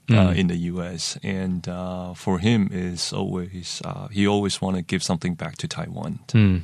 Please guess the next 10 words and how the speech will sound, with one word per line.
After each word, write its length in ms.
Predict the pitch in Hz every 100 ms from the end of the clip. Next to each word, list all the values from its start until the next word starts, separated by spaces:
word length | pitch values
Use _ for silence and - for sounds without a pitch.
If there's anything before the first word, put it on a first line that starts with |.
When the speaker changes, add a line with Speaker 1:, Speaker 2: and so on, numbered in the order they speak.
| -
Speaker 1:
And, 460 | 98 87 85 80 82
um, 440 | 82 82 82 80
so, 340 | - 90 92 85 - - - - - - - -
um, 400 | 101 90 87 80
liposome 720 | 92 98 107 - 95 87 85
was 480 | 90 87 82 - -
one 180 | 95 95
of 160 | 80
his, 420 | 87 82 - -
um, 580 | 95 85 85 82 80 78